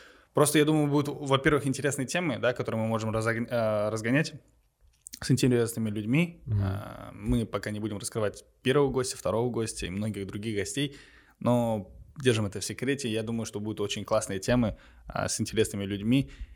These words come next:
Speaker 1: И у нас все так, что, типа, я, например, думаю так, что этот подкаст вырастет там на Казахстан, что там
Speaker 2: Мгм.
Speaker 1: другие люди будут к нам приезжать в Аксай, ну, с-, э, на подкаст. А Мирон думает, что все это вокруг Аксай так и останется, короче, некая оболочка и так и
Speaker 2: Ну, Аксай это,
Speaker 1: взлетная полоса.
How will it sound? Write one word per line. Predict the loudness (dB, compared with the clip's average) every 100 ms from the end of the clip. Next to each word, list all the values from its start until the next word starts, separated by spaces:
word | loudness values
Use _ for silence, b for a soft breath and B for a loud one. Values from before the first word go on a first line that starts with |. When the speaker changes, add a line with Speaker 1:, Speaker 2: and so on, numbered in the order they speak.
| b _
Speaker 1:
И | 2 4 4 2 -2 -4
у |
нас | -2 4 4
все | 4 0
так, | 0 -2
что, | -6
типа, | -10 -10 -10 -10 -8
я, | -2 -2
например, | 0 -4 -6
думаю | -6 -4 -6
так, | -4 -6 -4
что | -10
этот | -10 -10
подкаст | -14 -4 -2 -2
вырастет | -8 -14 -14
там | -12 -12
на | -6
Казахстан, | -4 -4 -4 -4 -4 -8
что | -12
там | -12 -8
Speaker 2:
Мгм. | -2 0
Speaker 1:
другие | 0 0 -2
люди | -4 -6
будут | -8 -8 -12
к | -6
нам | -6 -2
приезжать | -4 -4 -6
в |
Аксай, | -10 -10 -10 -14 -10
ну, | -8
с-, | -8 4 4 4 0
э, | -8
на | -2 -2
подкаст. | -4 -4 -4 -6 B B B B B -2
А | 0
Мирон | 4 2 2
думает, | -2 -6
что | -6 -6 -6 -8
все | -6
это | -6 -6 -10
вокруг | -10 -6 -4
Аксай | -4 -2 -2
так | -4 -12
и |
останется, | -6 -2 -2 -4 -10
короче, | -10 -10 -10
некая | -10 -10
оболочка | -8 -6 -6 -8 -8
и |
так | -8 -2
и | 2
Speaker 2:
Ну, | 2 2
Аксай | 0 4 4
это, | 6 4
Speaker 1:
взлетная | 4 4 4 4 2
полоса. | 0 -2 -6